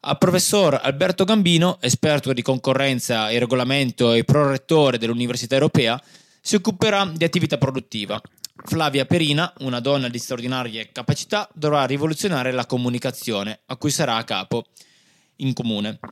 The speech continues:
Perina per me è una scelta veramente del tutto professionale, è una donna di straordinaria capacità.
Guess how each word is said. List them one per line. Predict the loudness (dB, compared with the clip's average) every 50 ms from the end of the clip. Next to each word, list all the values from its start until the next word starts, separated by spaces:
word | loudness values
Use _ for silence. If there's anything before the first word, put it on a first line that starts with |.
| -18 -18 -20 _ _ -20 _ _
Perina | 0 2 2 4 2 2 2
per | 0 0 2
me | 2 0 -2 -2
è | -2 -2
una | 0 0 0
scelta | 0 0 0 0 0 -2 -2
veramente | 0 0 0 2 2 2 0 0 0 0 0
del | 0 0 2
tutto | 2 2 0 0 0 -2 -2 0
professionale, | 0 2 4 4 4 4 2 0 -2 -2 0 0 0 0 -2 -4 -6 -6
è | -2 0
una | 0 2 2
donna | 2 2 0 0
di | 0 0 -2 -2
straordinaria | -4 -4 -2 -2 -2 0 -2 -2 0 0 0 -2 -2 -4
capacità. | -4 -2 -2 -2 -2 -2 -4 -4 -6 -8 -8 -8